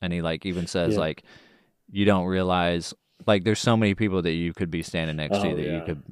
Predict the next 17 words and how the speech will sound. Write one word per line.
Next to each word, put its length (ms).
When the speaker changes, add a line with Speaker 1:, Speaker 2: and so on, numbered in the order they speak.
Speaker 1:
could, 200
you 140
could 140
make 180
friends 300
with. 200
You 80
don't 160
Speaker 2:
Yeah. 100
Speaker 1:
even 100
know. 300
Speaker 2:
Yeah. 260
Speaker 1:
You 40
don't 180
even 160
realize 380
it." 100